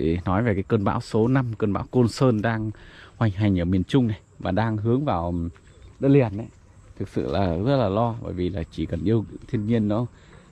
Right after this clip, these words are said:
ưu đãi, ít gió, ít máy, gió bé, gió nhỏ nhẹ thôi. Cơn gió mà quạt to thì, eh, những cái cành này nó gió nó đập lên, nó gãy hết quả, nó rụng hết các anh chị ạ. Có những năm nhớ, những năm hai nghìn lẻ ba, lẻ tư nhỉ, thì đấy, khi đấy thì trồng.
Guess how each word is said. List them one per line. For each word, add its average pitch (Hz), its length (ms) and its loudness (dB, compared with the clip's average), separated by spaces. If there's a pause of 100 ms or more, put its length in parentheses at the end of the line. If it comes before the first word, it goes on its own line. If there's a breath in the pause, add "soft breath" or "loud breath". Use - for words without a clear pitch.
(240 loud breath)
ưu 139 120 6
đãi, 147 320 0 (380)
ít 156 200 2
gió, 127 200 0
ít 151 200 -2
máy, 143 280 -2 (160)
gió 113 200 0
bé, 123 380 2
gió 135 100 0
nhỏ 143 120 2
nhẹ 107 260 0
thôi. 135 120 0 (400)
Cơn 131 160 2
gió 110 220 2
mà 151 140 -2
quạt 110 200 -4 (100)
to 120 280 2
thì, 95 200 -4 (580 loud breath)
eh, 69 140 -6
những 104 140 2
cái 123 100 -4
cành 104 220 0
này 90 100 0
nó 98 160 0
gió 101 200 0
nó 131 100 0
đập - 300 -4
lên, 117 200 4
nó 113 80 0
gãy 123 260 2
hết 175 260 -2
quả, 98 300 -4
nó 110 80 0
rụng 117 180 0
hết 160 240 2
các 143 80 0
anh 113 80 -4
chị 107 100 -8
ạ. - 100 -8 (440 loud breath)
Có 101 120 0
những 123 460 2
năm 123 280 0
nhớ, 120 300 4
những 127 180 0
năm 127 120 -2
hai 123 180 -2
nghìn 101 120 0
lẻ 85 160 -2
ba, 123 240 2
lẻ 90 120 0
tư 135 340 2
nhỉ, 127 220 2
thì 120 240 0
đấy, 107 320 0
khi 117 260 2
đấy 107 220 4
thì 104 140 -6
trồng. 95 240 -2